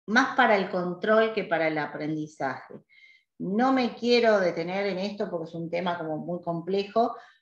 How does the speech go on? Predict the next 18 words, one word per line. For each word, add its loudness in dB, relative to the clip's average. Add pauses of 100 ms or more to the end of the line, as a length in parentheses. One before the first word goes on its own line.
(580)
pero 4
sí -2
que 2
la 4
evaluación 0
también -2
hay -2
que -4
repensarla, 0 (840)
revalorizando 0
su -10
función, -6
eh, -10
formativa 0 (300)
y 0
buscando 0
alternativas 0
para, -2